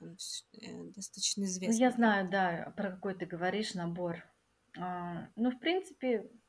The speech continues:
Speaker 2: м, я не знаю, что сказать, допустим. Я бы себе домой не купила бы это стекло. Из Luminark я бы взяла вот то, что я щас себе купила домой. Я взяла, л-, да, просто
Speaker 1: Белое,
Speaker 2: белое
Speaker 1: да?
Speaker 2: вот эту вот посуду,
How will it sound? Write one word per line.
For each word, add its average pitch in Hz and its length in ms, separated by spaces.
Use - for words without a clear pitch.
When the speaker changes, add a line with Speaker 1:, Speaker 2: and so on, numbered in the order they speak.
Speaker 2:
м, 220 360
я 247 160
не 247 120
знаю, 190 240
что 180 160
сказать, 165 420
допустим. 165 420
Я 240 200
бы 285 120
себе 202 220
домой 196 280
не 226 140
купила 170 420
бы 165 140
это 170 160
стекло. 202 560
Из 220 140
Luminark 254 480
я 233 100
бы 214 120
взяла 208 340
вот 226 140
то, 214 60
что 202 160
я 196 140
щас 185 200
себе 180 220
купила 240 380
домой. 185 320
Я 196 160
взяла, 180 400
л-, 170 120
да, 170 260
просто 190 360
Speaker 1:
Белое, - 20
Speaker 2:
белое 180 420
Speaker 1:
да? - 20
Speaker 2:
вот 165 160
эту 165 160
вот 165 120
посуду, 269 600